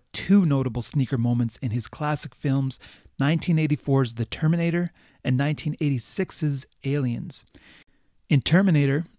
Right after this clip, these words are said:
about a killer robot from the future sent back to the eighties to kill Sarah Connor before she can give birth to John Connor, who will lead humanity in a war against humanoid machines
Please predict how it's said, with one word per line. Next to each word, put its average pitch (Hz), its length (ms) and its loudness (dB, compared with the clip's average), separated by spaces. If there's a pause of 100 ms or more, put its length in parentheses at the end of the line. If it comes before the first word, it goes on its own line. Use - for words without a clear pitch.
(100)
about 139 240 0
a 139 60 -2
killer 160 340 0
robot 139 480 2
from 135 160 0
the 117 60 -2
future 151 400 -2
sent 123 340 -4
back 131 300 -4
to 139 100 -6
the 123 180 -8
eighties 143 380 -2
to 127 80 -8
kill 147 300 -4
Sarah 127 320 -4
Connor 156 500 -2 (540)
before 156 380 2
she 160 180 0
can 139 160 -2
give 110 260 -2
birth 135 300 2
to 135 100 -6
John 143 420 0
Connor, 127 520 0
who 139 100 -2
will 123 100 -2
lead 127 260 -4
humanity 131 520 -2
in 123 180 -4
a 113 60 0
war 117 300 -2
against 113 420 -6
humanoid 131 520 0
machines 143 600 -2